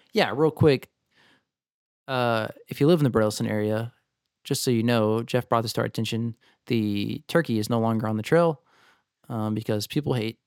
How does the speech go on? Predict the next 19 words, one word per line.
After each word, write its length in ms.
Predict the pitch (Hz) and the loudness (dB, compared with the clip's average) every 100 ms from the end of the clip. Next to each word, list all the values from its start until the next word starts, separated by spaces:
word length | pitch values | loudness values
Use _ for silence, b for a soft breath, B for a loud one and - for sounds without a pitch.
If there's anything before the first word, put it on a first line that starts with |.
| _ _ _ | _ _ _
runners. 400 | 98 90 - - _ _ _ - | -8 -8 -12 -16 _ _ _ -10
Uh, 560 | 110 101 98 101 101 104 | -8 -6 -6 -6 -6 -6
or 100 | 135 | -4
we 120 | 143 | -2
think 220 | 147 170 170 | -2 -2 0
it 60 | |
was 160 | 147 117 | -2 0
maintenance 320 | 120 131 147 | -2 -2 -6
crew 400 | - 156 156 143 139 | -4 -2 -2 -2 0
or, 360 | 127 120 113 | 2 4 2
or 40 | - | 0
something 260 | - 143 | -2 -2
like 160 | 151 143 | -2 -4
that. 280 | 151 165 - - | -4 -6 -6 -8
What 140 | 131 | -8
was 180 | 113 - | -6 -8
it, 120 | - _ | -12 _
Jeff? 340 | - 107 - - - | -12 -12 -14 -14 -4
Uh, 380 | 113 107 104 | 0 0 -2